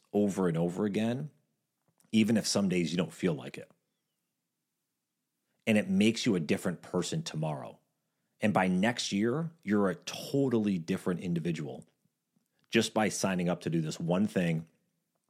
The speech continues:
every day over and over again. So what's it gonna be for you?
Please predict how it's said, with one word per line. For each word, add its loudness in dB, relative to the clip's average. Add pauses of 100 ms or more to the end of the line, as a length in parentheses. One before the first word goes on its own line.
(300)
every 2
day -2 (400)
over 2
and -2
over -4
again. -14 (1500)
So 4
what's 2
it 2
gonna -2
be 0
for -4
you? 0